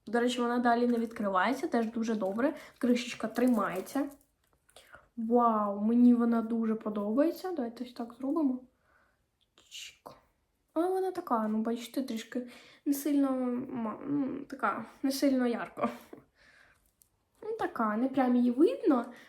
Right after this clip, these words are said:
але, до речі, я дуже задоволена. Е, під кінець дня вони мене трішки так підняли, мені настрій, але і взагалі цей адвент-календар дуже, дуже хороший, або, можливо, це тільки для мене, тому що,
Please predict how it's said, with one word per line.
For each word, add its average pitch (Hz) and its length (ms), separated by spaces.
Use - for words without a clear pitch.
але, 233 480
до 226 80
речі, 247 340
я 233 100
дуже 269 560
задоволена. 233 680
Е, 220 460
під - 140
кінець 240 360
дня 233 320
вони 254 220
мене 233 440
трішки 233 320
так 226 180
підняли, 233 380
мені 247 240
настрій, 269 600
але 247 180
і 254 60
взагалі 240 440
цей 254 120
адвент-календар 226 840
дуже, 220 420
дуже 226 280
хороший, 226 680
або, 247 480
можливо, 269 400
це 285 120
тільки 262 300
для 226 120
мене, 277 280
тому 226 220
що, 233 180